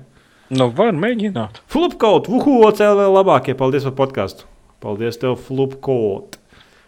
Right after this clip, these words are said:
Speaker 2: Patriots apsveic ar simto podkāstu, vēl vismaz simts podkāstus nākotnē.
Speaker 1: Ja
Speaker 2: Oi,
Speaker 1: mēs
Speaker 2: Dievs.
Speaker 1: šādi turpināsim, tad mēs, mūsu mazbērni vai mazmazbērni
Speaker 2: <laughs> Varēs pabeigt.
Speaker 1: varēs pabeigt divsimto.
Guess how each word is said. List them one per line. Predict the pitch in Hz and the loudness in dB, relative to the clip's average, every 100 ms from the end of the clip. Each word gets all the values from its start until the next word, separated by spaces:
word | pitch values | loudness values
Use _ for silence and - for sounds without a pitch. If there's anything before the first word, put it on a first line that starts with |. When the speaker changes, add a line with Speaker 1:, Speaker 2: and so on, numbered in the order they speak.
| _ | _
Speaker 2:
Patriots | 156 180 190 180 - | -4 -2 -2 -2 0
apsveic | 185 - 196 190 | -2 0 -2 -2
ar | 208 | -6
simto | 208 214 208 208 | -2 -4 0 -2
podkāstu, | 208 208 208 202 170 - 160 | 0 -2 -2 -2 -2 -2 -2
vēl | 127 143 | 0 0
vismaz | 131 139 139 131 | 0 -6 -6 -6
simts | 135 135 131 _ _ - - | -10 -10 -12 _ _ -20 -6
podkāstus | 131 131 131 113 110 - | -6 -4 -4 -4 -4 -8
nākotnē. | 120 123 120 101 101 95 87 _ _ _ _ | -6 -6 -6 -8 -8 -12 -14 _ _ _ _
Speaker 1:
Ja | 131 127 127 | -12 -2 0
Speaker 2:
Oi, | 120 | 0
Speaker 1:
mēs | 110 | -2
Speaker 2:
Dievs. | - | -2
Speaker 1:
šādi | 120 107 | -2 -2
turpināsim, | 139 139 - 131 117 - 113 | -2 -4 -4 -2 -2 -4 -6
tad | 120 | -6
mēs, | 113 117 113 107 - | -4 -4 -6 -8 -10
mūsu | 123 117 117 117 120 117 113 | -10 -8 -8 -4 -4 -4 -2
mazbērni | 127 120 110 110 107 107 | -4 -2 -2 -2 -2 -6
vai | 107 | -4
mazmazbērni | 110 117 117 110 117 113 139 | -2 -2 -2 -2 0 2 4
Speaker 2:
<laughs> | 147 | 6
Varēs | 143 123 | 4 4
pabeigt. | 160 156 120 113 - 113 120 117 123 | 4 4 2 0 -4 -6 -4 -4 0
Speaker 1:
varēs | 123 117 110 | 2 2 0
pabeigt | - 123 113 107 113 | 0 0 0 -2 -4
divsimto. | 117 - 113 101 | -4 -4 -10 -4